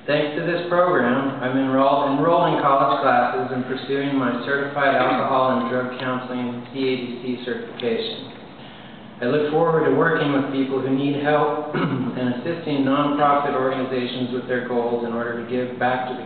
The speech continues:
community. If you need help with an employee training program, website development, or even data entry, please call and let me be a part of your better vision for the future.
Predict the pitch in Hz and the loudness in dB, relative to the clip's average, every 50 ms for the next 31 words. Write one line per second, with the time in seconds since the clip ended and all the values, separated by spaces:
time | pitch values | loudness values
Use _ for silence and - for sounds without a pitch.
0 | - - 120 120 120 117 117 110 - - - - - - - - - - - - | -8 -6 -4 -2 -2 -2 -4 -6 -8 -8 -10 -12 -14 -16 -18 -18 -18 -18 -18 -18
1 | - - - - - - - 127 131 135 143 147 180 202 208 180 175 160 147 - | -18 -18 -18 -18 -14 -10 -8 -8 -6 -4 0 2 2 4 4 4 4 4 4 4
2 | - - - - - - 123 123 135 135 - - - 135 131 127 127 123 - - | 4 2 2 0 -2 -4 -6 -6 -4 -2 0 -2 0 0 0 0 0 0 -2 0
3 | 139 135 135 135 131 135 135 135 135 135 135 135 135 127 117 117 117 120 117 113 | 0 2 2 4 2 2 0 0 0 0 0 2 2 0 -2 -2 -2 -2 0 0
4 | 113 113 117 113 117 120 - - - 131 131 127 127 123 127 139 131 123 - - | 0 -2 -2 -4 -6 -6 -8 -6 -2 0 2 2 2 2 2 0 0 2 0 -2
5 | 117 110 117 113 110 110 113 113 117 120 123 135 - - 120 120 127 135 131 135 | -4 -4 -2 -2 0 0 0 -2 -2 -2 -4 -4 -4 -4 -2 -2 0 0 0 0
6 | 135 123 117 120 117 123 - - 123 113 113 113 - 117 117 123 123 - - - | 0 0 0 2 2 2 2 0 0 -2 -2 -4 -4 -4 -4 -4 -4 -6 -8 -12
7 | - - - - - - - - - - - 180 196 240 233 233 226 196 185 185 | -14 -16 -18 -18 -18 -20 -20 -20 -18 -6 2 2 2 4 4 4 4 6 6 6
8 | 190 185 160 156 151 156 156 156 151 151 147 151 147 147 147 139 135 120 - 139 | 6 4 4 4 4 4 4 4 4 2 2 2 0 0 2 2 0 2 2 4
9 | 139 135 135 131 120 117 131 143 156 160 143 135 135 135 131 131 123 127 127 127 | 4 4 6 4 2 2 2 2 2 4 4 4 4 4 4 2 0 0 0 -2
10 | 120 120 120 120 120 - 117 110 - - - 139 147 139 139 135 123 - - - | 0 0 -2 -2 -4 -4 -6 -6 -8 -8 -6 -2 0 0 0 0 0 -2 -2 -2